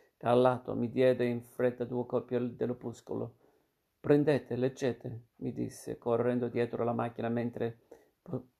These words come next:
proseguivamo. Era un fascicolo intitolato La zolfara accusa,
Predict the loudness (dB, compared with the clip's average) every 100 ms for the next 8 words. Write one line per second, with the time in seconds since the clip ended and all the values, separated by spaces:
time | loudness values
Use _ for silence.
0 | _ -4 -2 0 0 0 0 2 2 2
1 | -2 -2 -4 -8 _ _ -8 -2 4 4
2 | 2 -4 -8 -6 -6 -6 -2 2 2 0
3 | -6 -4 -2 0 -2 -4 -8 -10 _ _
4 | -2 0 2 2 2 4 4 4 0 -4
5 | -8 -8 -8 -10